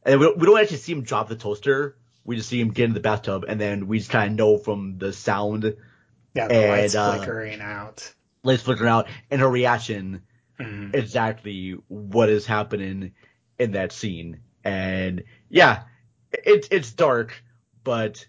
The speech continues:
Speaker 1: it's a darkly funny. Um, I, I'm sure that her Ramis took it to much more absurd, very dark levels.
Speaker 2: Yeah, and then there was, there was a, a background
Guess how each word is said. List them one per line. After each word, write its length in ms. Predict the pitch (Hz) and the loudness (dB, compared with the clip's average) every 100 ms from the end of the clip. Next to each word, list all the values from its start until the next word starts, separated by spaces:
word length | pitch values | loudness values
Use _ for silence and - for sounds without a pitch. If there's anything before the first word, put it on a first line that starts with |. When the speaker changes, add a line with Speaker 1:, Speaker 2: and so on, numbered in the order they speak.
| _ _ - | _ _ 0
Speaker 1:
it's 380 | 139 - - - | 0 0 -16 -10
a 360 | 131 120 117 | -6 -4 -6
darkly 920 | 117 - 113 117 104 151 147 135 135 | -8 -14 -12 -12 0 2 2 0 -6
funny. 680 | 113 - 127 120 131 139 147 _ _ _ | -6 -6 -2 -2 -2 -6 -10 _ _ _
Um, 520 | - 92 90 87 90 - _ _ | -8 -6 -6 -6 -8 -10 _ _
I, 160 | 101 113 | -2 0
I'm 120 | 135 113 | -2 2
sure 420 | 156 135 135 127 | 6 6 6 2
that 260 | 101 113 | 0 0
her 80 | 107 | 0
Ramis 360 | 104 113 113 110 | -2 -2 -2 -2
took 200 | 110 123 | -2 -2
it 200 | 117 117 | -6 -4
to 80 | 110 | 2
much 320 | 117 113 104 | 2 2 -4
more 500 | 104 104 104 107 107 - _ _ | 0 2 4 2 -2 -16 _ _
absurd, 800 | 123 113 - - 113 113 107 - _ _ _ _ _ _ | 0 0 -2 0 4 4 2 -2 _ _ _ _ _ _
very 380 | 113 95 143 139 | -6 4 6 6
dark 300 | - 120 98 | 2 -2 0
levels. 560 | 101 95 98 107 - _ _ _ _ _ | -4 -4 -6 -8 -16 _ _ _ _ _
Speaker 2:
Yeah, 200 | 131 120 | 2 4
and 180 | 135 156 | 4 4
then 180 | 156 151 | 4 4
there 120 | 147 | 4
was, 280 | 139 131 131 _ _ _ | 4 2 -2 _ _ _
there 100 | 160 | 2
was 200 | 170 196 | 4 4
a, 100 | 156 | 4
a 160 | 139 143 | 4 -2
background 1040 | - 123 139 - 151 127 123 120 131 | -2 -2 -2 -4 -4 -2 -4 -6 -10